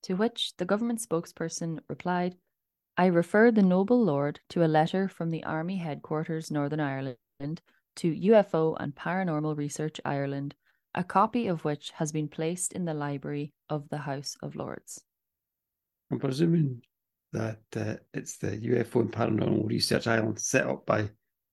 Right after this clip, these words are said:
Speaker 2: Carol Nally and Dermot Butler. So they're, they're still digging away everywhere to try and find the truth.
Speaker 1: And there is another Freedom of Information request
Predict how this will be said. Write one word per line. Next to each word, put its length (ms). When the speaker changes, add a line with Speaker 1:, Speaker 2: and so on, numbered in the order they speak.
Speaker 2:
Carol 260
Nally 380
and 140
Dermot 280
Butler. 280
So 140
they're, 120
they're 100
still 400
digging 220
away 640
everywhere 520
to 80
try 200
and 160
find 240
the 60
truth. 480
Speaker 1:
And 100
there 100
is 140
another 300
Freedom 300
of 100
Information 560
request 600